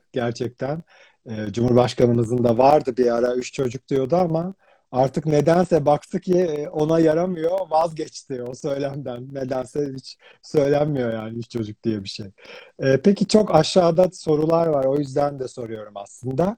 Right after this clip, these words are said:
Tabii Türkiye'de böyle bir durum yok ama evlilik kurumu hakkında düşünceniz nedir? Bak kibar sordum, sizin evlenmenizle ilgili demiyorum.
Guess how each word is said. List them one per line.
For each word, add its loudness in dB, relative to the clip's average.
Tabii 4
Türkiye'de 6
böyle 4
bir -6
durum -4
yok -10
ama -4
evlilik 0
kurumu 2
hakkında -2
düşünceniz -4
nedir? -4
Bak -4
kibar 4
sordum, -2
sizin -10
evlenmenizle -2
ilgili 0
demiyorum. 0